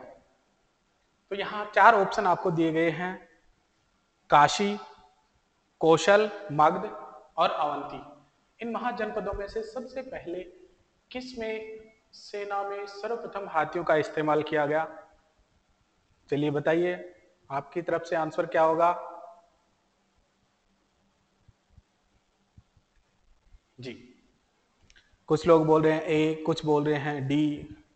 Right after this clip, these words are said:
तो इसका सही आंसर होगा कौशल। कौशल में सबसे पहले सेना में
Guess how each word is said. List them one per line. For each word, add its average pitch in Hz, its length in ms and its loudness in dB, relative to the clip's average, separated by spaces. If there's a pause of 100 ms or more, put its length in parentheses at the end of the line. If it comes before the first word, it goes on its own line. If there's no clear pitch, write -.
(560)
तो 185 80 -10
इसका 220 260 -2
सही 220 300 -4
आंसर 170 400 -2
होगा 156 340 2 (720)
कौशल। 170 480 -4 (1200)
कौशल 196 380 -4
में 196 480 -8 (580)
सबसे 226 320 -6
पहले 170 380 -4
सेना 160 400 -2
में 170 260 -4